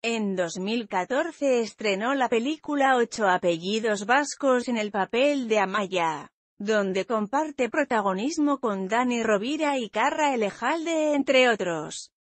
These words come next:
La comedia se acabó convirtiendo en la película más taquillera del cine español. Posteriormente representó la obra de teatro La Venus de las Pieles, dirigida por David Serrano.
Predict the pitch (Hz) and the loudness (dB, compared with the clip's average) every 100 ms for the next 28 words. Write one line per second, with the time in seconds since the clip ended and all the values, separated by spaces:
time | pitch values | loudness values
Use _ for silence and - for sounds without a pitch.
0 | - 240 220 196 175 185 240 262 262 247 | -6 0 0 0 0 2 0 2 2 2
1 | 240 247 226 208 196 262 285 262 240 220 | 2 0 0 -2 0 2 2 2 2 2
2 | 196 226 277 302 269 254 240 214 170 165 | 0 -2 0 0 2 2 2 2 0 0
3 | 165 285 - 320 294 269 247 262 247 254 | 0 -2 -4 -2 0 2 2 0 -2 -2
4 | 220 208 185 208 285 339 294 214 190 262 | -2 -4 -2 2 4 2 0 -4 -4 -2
5 | 330 349 339 311 - 294 262 240 185 170 | -2 0 0 -2 0 0 2 0 0 -2
6 | 156 - _ _ - 247 208 220 202 247 | -6 -12 _ _ -2 -2 0 -2 0 2
7 | 311 262 330 330 311 277 240 214 220 214 | 2 2 2 2 0 -2 0 -2 -4 -4
8 | 202 180 214 262 254 233 269 240 233 220 | -6 -4 -2 0 2 2 2 2 2 2
9 | 208 190 196 269 277 254 240 220 226 269 | 2 2 4 2 2 2 4 4 4 4
10 | 277 262 220 208 190 - 233 302 311 302 | 4 2 0 0 -2 -4 -6 -4 0 -2
11 | 247 226 208 180 - 240 285 285 262 233 | -2 -2 -2 -2 -4 -4 0 2 0 0
12 | 214 190 175 190 262 285 - 294 277 247 | 0 2 0 0 -2 -6 -4 -4 2 2
13 | 190 170 143 139 | 2 -2 -6 -10